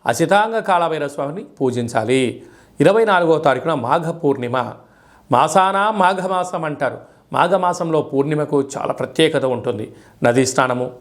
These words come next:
సముద్ర స్నానము, దానము యోగదాయకము. అలాగనే మనకు ఇరవై ఏడవ తారీఖున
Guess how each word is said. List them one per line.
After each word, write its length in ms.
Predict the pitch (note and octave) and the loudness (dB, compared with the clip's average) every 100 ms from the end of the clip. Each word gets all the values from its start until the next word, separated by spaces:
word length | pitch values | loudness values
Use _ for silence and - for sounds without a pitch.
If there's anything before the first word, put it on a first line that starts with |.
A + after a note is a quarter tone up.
| - | -6
సముద్ర 360 | - A#2 B2 | -2 0 0
స్నానము, 520 | C3 - B2+ B2 B2 - - _ - | 0 0 0 0 -4 -8 -20 _ 0
దానము 560 | A#2+ A#2+ B2+ A#2+ A#2+ - - | 2 2 0 -2 -4 -8 -4
యోగదాయకము. 760 | B2+ B2 A#2+ G#2 G2+ F#2+ - - - - - - | 4 4 4 0 -4 -8 -10 -14 -18 -20 -20 0
అలాగనే 280 | G3 A3 A3+ | 2 4 2
మనకు 420 | G#3 F#3+ F3 C3 C#3+ | 2 2 4 2 4
ఇరవై 300 | C3+ F3 G#3+ | 4 4 2
ఏడవ 360 | E3 D#3 D3+ | 2 2 2
తారీఖున 760 | C#3 C3+ A#2 A2+ C#3 E3 B2+ C3 | 0 -2 -2 -6 -4 -2 -2 -8